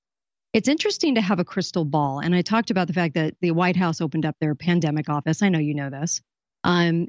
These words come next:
and, uh, just recently. So, of course, they have to have something to do. Can't open up an office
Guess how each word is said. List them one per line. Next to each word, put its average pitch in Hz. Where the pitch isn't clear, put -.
and, 196
uh, 185
just 185
recently. 160
So, 214
of 190
course, 240
they 214
have 185
to -
have 175
something 160
to 151
do. 156
Can't 147
open 175
up 185
an 208
office 208